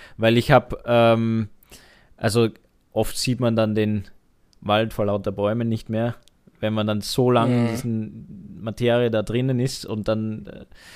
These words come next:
Speaker 1: ja,
Speaker 2: Ja.
Speaker 1: dann ist ganz gut, wenn von außen mal wer sagt, „Hey, ist doch cool, was da passiert,
Speaker 2: Ist doch ganz
Speaker 1: äh,
Speaker 2: geil.
Speaker 1: muss gar
Speaker 2: <laughs>
Speaker 1: nichts anderes her“, so, und dann, ähm, hab ich auch beschlossen, das so zu lassen. Ich hab's dann natürlich nochmal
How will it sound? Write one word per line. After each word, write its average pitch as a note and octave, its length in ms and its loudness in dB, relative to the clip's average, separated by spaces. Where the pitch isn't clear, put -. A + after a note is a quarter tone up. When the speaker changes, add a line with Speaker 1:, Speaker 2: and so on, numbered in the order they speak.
Speaker 1:
ja, A2 260 4
Speaker 2:
Ja. A#2+ 80 2
Speaker 1:
dann A2+ 120 2
ist B2 160 -2
ganz A#2 220 2
gut, C3 200 2
wenn A#2 140 2
von A#2 160 -2
außen A#2 340 2
mal G#2+ 160 0
wer G#2 120 0
sagt, G#2 240 -8
„Hey, A2+ 340 -2
ist - 120 -10
doch - 220 -6
cool, C3 160 4
was A#2 160 2
da B2 80 2
passiert, C3 400 2
Speaker 2:
Ist C3+ 100 -4
doch A#3 60 4
ganz A#2 240 4
Speaker 1:
äh, - 20 4
Speaker 2:
geil. A2+ 320 2
Speaker 1:
muss C3+ 260 2
gar A#2+ 180 2
Speaker 2:
<laughs> - 20 2
Speaker 1:
nichts B2 200 -2
anderes A#2 380 0
her“, A2+ 320 2
so, B2 260 0
und A#2 360 -4
dann, A#2 340 0
ähm, G#2 580 -2
hab G2+ 180 -4
ich G2+ 140 -4
auch F#2+ 120 -4
beschlossen, G2+ 480 -4
das G2+ 360 -2
so G#2+ 300 0
zu G2 420 -4
lassen. A2 380 2
Ich F#2+ 100 -2
hab's A2 160 0
dann A#2+ 100 2
natürlich A2+ 320 2
nochmal A2+ 440 2